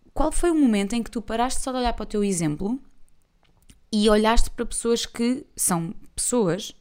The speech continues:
que são semelhantes a ti? Porque os judeus não são só judeus. E as pessoas, ah, negras não são só pessoas negras. São pessoas. Para além de pessoas negras,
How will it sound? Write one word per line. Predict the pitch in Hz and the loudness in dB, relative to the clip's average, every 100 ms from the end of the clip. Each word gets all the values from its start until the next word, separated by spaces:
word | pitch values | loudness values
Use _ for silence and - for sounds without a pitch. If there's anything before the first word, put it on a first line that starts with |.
| _ _ - | _ _ -8
que | |
são | - 240 | -4 -4
semelhantes | 208 - 220 247 269 - | -4 -2 0 0 0 -2
a | |
ti? | - - 165 165 - - _ _ _ _ - | -6 -8 -10 -10 -16 -20 _ _ _ _ -4
Porque | - - | -4 -4
os | 277 | -6
judeus | 269 262 302 | -2 -2 0
não | 294 | 0
são | 285 285 | 0 -2
só | 285 | -2
judeus. | 262 247 247 196 170 - | -6 -4 -6 -6 -10 -10
E | 196 | -6
as | 196 | -6
pessoas, | - 208 190 196 - - - | -6 -6 -8 -10 -16 -18 -8
ah, | 185 196 185 | -6 -4 -2
negras | 208 196 208 | -2 0 -2
não | |
são | 208 214 | -2 -4
só | 220 | -6
pessoas | - 226 214 | -6 -8 -6
negras. | 208 185 180 | -6 -6 -8
São | - 240 | -8 -4
pessoas. | 254 - 403 180 165 - - - - - | -2 0 0 -4 -8 -14 -20 -20 -20 -2
Para | 156 | 0
além | 160 170 | 0 -2
de | |
pessoas | - - 175 | -6 -8 -4
negras, | 185 208 226 233 | -2 0 0 -4